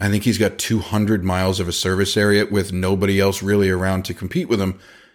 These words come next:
and he's got fifty-ish. Like I said, totally guessing. <laughs> You guys can message me your exact numbers if you want, but I'm making my point. But Lindemann's got hundreds,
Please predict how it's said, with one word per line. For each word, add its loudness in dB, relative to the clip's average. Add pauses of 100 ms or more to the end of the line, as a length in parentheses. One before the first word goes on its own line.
(180)
and -2
he's 2
got 0
fifty-ish. -4 (560)
Like -2
I 2
said, -4
totally 2
guessing. 0
<laughs> -16
You -8
guys -4
can 0
message 0
me 4
your 4
exact 0
numbers -4
if -8
you -2
want, -4
but -4 (300)
I'm -2
making 0
my -2
point. -10 (1080)
But -2
Lindemann's 4
got 2
hundreds, 0